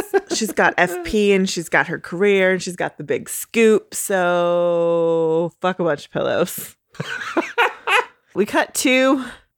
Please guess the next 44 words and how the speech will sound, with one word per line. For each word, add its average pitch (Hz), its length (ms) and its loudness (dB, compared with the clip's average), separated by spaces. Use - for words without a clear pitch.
Jughead's 220 300 2
in 202 120 2
a 170 40 0
coffin. 139 640 -2
He - 160 -4
has 226 240 2
a - 20 0
Zippo 147 260 2
lighter. 143 400 4
We've, 196 240 2
we've 196 260 2
seen 135 280 -2
this 131 160 -2
scene 123 300 -2
before. 160 720 0
He 165 360 -2
starts 151 400 -2
yelling 147 500 2
and 143 80 -2
it's 139 120 -8
like, 147 80 0
"Let 147 120 -2
me 160 120 0
out." 165 200 4
And 160 80 2
it's 160 100 -2
like, 156 120 -2
"I 160 80 2
know 160 120 2
you 156 140 4
love 156 180 2
Edgar 147 280 0
Allan 147 300 2
Poe, 143 480 0
but 131 240 -4
trying 156 260 0
to 151 60 -4
prove 180 440 0
that 160 200 0
the 156 80 0
premature 214 540 0
burial 196 460 2
is 170 120 0
scary, 190 600 2